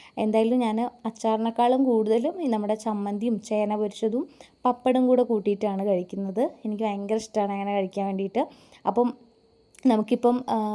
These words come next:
വെജാണ് കഴിക്കാൻ പറ്റുള്ളൂ. അപ്പം എനിക്കെന്തോ പൊതിച്ചോറൊക്കെ കഴിക്കാനൊരു കൊതി, പിന്നെ വീഡിയോ എടുക്കാമല്ലോ എന്ന് വിചാരിച്ചു. അപ്പോൾ നിങ്ങളും ഇതേപോലെ വെജിറ്റേറിയൻസ് ഒക്കെ ഉണ്ടെന്നുണ്ടെങ്കിൽ ഇതേപോലെ പൊതിച്ചോറൊക്കെ ഉണ്ടാക്കി കഴിച്ചു നോക്കൂ ട്ടോ. ചേന വറുത്തൊക്കെ ഉണ്ടാകുമ്പോൾ നമുക്ക് ഈ മറ്റേ നോൺ വെജ് വലിയ അങ്ങനെ മിസ്സൊന്നും ചെയ്യില്ല. ഉം,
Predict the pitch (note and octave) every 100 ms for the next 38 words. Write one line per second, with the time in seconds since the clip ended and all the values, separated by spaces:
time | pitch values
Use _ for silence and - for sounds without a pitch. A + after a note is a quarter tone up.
0 | G#3+ A3 G3+ B3 B3+ B3 A3+ A3 A#3 A3
1 | A3 F#3+ F3+ G3 G#3 - G#3 G#3 A3 A3
2 | A3+ G#3+ - A3+ A3+ A3+ A#3 A3 A3+ A#3
3 | A3+ A3+ A3+ A3+ A3 A3 A3 G3+ A3+ A3
4 | A3 A3 A3 A3+ A3+ G#3 G3+ - D4 -
5 | - - - - _ - D4 D4+ C#4+ C#4+
6 | D4+ A#3+ A#3 C#4 C#4+ C4+ C#4+ D4 A#3+ A#3
7 | A3+ B3+ C4 C4+ C4 C#4 C4+ A#3+ B3+ A#3+
8 | B3 A#3 A#3 A3+ G#3+ A3 G#3 G#3+ G#3 G3
9 | G#3+ G#3 G#3 G#3 G3 G3 G#3 G3 G3+ F#3
10 | G3 G#3 G#3 - - - A#3 B3 C4+ C4+
11 | D4 C#4+ C4 B3+ B3+ B3 A#3+ B3 B3 A#3+
12 | A3+ A#3 A3+ A3+ A3+ G#3+ A#3+ A#3+ G#3+ A3+
13 | A#3 A3+ A3+ A3+ A3 G#3 G#3 G3 F#3+ A#3
14 | - - - - A3+ A3